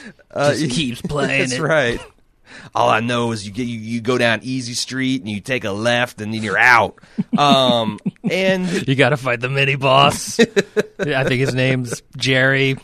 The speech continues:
Speaker 2: <laughs>
Speaker 1: Uh,
Speaker 2: What? We gotta kill Jerry.
Speaker 1: Fat, Fat Joey. You gotta kill
Speaker 2: Fat
Speaker 1: Fat
Speaker 2: Joey,
Speaker 1: Joey.
Speaker 2: <laughs> right.
Speaker 1: Not, n-, not the skinny one.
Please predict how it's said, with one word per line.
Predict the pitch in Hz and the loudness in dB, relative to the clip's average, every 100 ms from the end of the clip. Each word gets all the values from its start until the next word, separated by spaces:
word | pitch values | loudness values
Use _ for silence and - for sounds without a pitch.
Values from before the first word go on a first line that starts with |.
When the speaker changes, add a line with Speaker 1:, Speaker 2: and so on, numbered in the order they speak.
| - | -6
Speaker 2:
<laughs> | 196 - - - - - - - - 151 _ - _ - - - | -6 -4 -2 -2 -2 -8 -8 -10 -8 -12 _ -20 _ -20 -20 -4
Speaker 1:
Uh, | 135 139 139 127 123 120 | 2 4 4 4 4 4
Speaker 2:
What? | 117 | 2
We | 160 | 2
gotta | 208 190 | 0 0
kill | - 185 | 0 -2
Jerry. | 147 208 233 135 123 | -2 -2 0 0 2
Speaker 1:
Fat, | 165 180 - | 4 4 0
Fat | - 175 117 | 0 0 0
Joey. | 110 87 85 | -4 -6 -6
You | 87 | -4
gotta | 113 | -4
kill | 113 113 | -2 -2
Speaker 2:
Fat | 117 104 | 0 0
Speaker 1:
Fat | - | 2
Speaker 2:
Joey, | 107 95 78 - | 2 2 0 -2
Speaker 1:
Joey. | |
Speaker 2:
<laughs> | - | -2
right. | 113 | 0
Speaker 1:
Not, | 127 123 110 | 0 0 -4
n-, | 120 117 | -4 0
not | 117 120 | 0 0
the | |
skinny | 120 - 123 113 | -6 -6 -4 -4
one. | 107 110 107 | -4 -4 -6